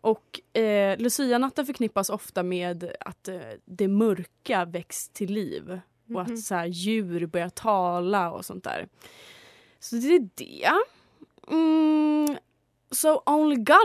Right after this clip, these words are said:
Speaker 1: knows varför vi firar det här
Speaker 2: <laughs>
Speaker 1: fortfarande idag. Och jag tycker att det är så himla roligt att kolla på Johan Glans när han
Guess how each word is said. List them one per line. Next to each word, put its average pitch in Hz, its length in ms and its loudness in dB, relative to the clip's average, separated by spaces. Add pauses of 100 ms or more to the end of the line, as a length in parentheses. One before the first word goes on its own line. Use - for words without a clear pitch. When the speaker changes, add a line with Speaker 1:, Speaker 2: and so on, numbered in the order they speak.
Speaker 1:
knows 202 540 2
varför 214 360 2
vi 202 180 2
firar 311 460 6
det 254 120 6
här 180 160 4
Speaker 2:
<laughs> 214 60 -2
Speaker 1:
fortfarande 233 440 4
idag. 233 440 6
Och 247 160 0
jag 254 120 0
tycker 262 200 0
att 254 80 -2
det 233 60 -4
är 240 40 -4
så 233 200 -4
himla 247 360 2
roligt 202 340 0
att 196 60 -4
kolla 185 240 2
på - 260 -6
Johan 220 460 2
Glans 269 480 2
när 202 80 -2
han 202 140 0